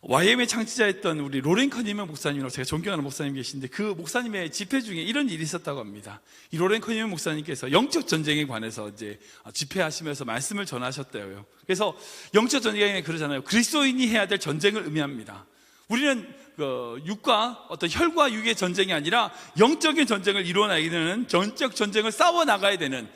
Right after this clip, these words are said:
그런 전쟁을 준비하는 자가 돼야 된다. 그러니까 우리가 신앙생활 하면서 아무 일이 발생하지 않는다는 건요, 평화를 유지하는 것, 그 그리스도인 책무가 아니라는 거예요.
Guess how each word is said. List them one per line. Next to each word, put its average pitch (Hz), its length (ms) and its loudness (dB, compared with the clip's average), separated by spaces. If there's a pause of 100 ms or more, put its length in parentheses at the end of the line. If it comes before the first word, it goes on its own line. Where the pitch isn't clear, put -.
(220)
그런 269 220 4
전쟁을 240 400 0
준비하는 262 500 2
자가 214 240 2
돼야 190 160 2
된다. 165 540 2 (300)
그러니까 240 320 2 (160)
우리가 269 200 6
신앙생활 269 500 2
하면서 202 580 2
아무 254 360 4
일이 330 140 2
발생하지 247 460 2
않는다는 208 360 0
건요, 202 420 0 (300)
평화를 370 400 6
유지하는 240 320 2
것, 190 160 -2
그 285 160 2
그리스도인 262 400 2
책무가 294 320 0
아니라는 190 340 -2
거예요. 117 300 -6